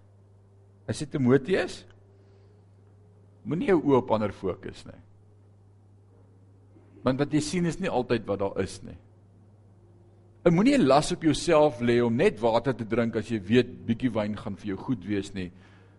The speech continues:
Jy het 'n verhouding en 'n saak in met die Here. Moenie skynheilig wees nie, maar leef 'n lewe voor God." Party se sonde is oop, ander steek dit weg. Party se dade is oop,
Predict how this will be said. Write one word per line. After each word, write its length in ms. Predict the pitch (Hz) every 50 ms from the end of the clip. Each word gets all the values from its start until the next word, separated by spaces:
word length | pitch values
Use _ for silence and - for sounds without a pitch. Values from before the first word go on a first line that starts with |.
| - - - - - - - - -
Jy 60 | -
het 120 | 123 117 127
'n 40 |
verhouding 460 | 120 - 131 117 113 110 107 120 123 127
en 80 | 123
'n 60 | 113
saak 320 | 107 - 117 107 104 101 -
in 160 | - 101 101
met 100 | 101 90
die 80 | 90 85
Here. 320 | 85 80 76 80 85 - - - - - - _ - - - - - - - - - - - - - - - - - - - - - - - - - - - - - - - - - - - - - - - -
Moenie 200 | - 233 294 269
skynheilig 680 | - - - 113 160 127 110 107 110 110 107 101 -
wees 320 | 90 90 92 92 - - -
nie, 160 | - 95 101 - - - _ _ _ - - - - _ - - - - - - - - - - - - - -
maar 120 | 135 135
leef 560 | 120 104 101 110 120 127 123 123 - - -
'n 140 | - 123 117
lewe 320 | 92 92 95 95 90 95
voor 240 | 90 - - 98 92
God." 520 | 92 87 82 - 87 120 - - - - - - - _ _ _ _ - - _ _ _ _ - - _ _ - - _ - - -
Party 260 | 165 - - 170 190
se 160 | 185 - -
sonde 360 | - - 202 202 196 196 202
is 120 | 190 - 175
oop, 340 | 202 214 226 220 - -
ander 220 | - 139 147 156 143
steek 240 | - - - 151 143
dit 160 | 147 127 104
weg. 360 | 113 87 65 - - - -
Party 220 | - - - 156 160
se 140 | 151 175 156
dade 340 | 127 135 139 156 175 190
is 140 | 196 180 -
oop, 280 | 185 208 214 208 -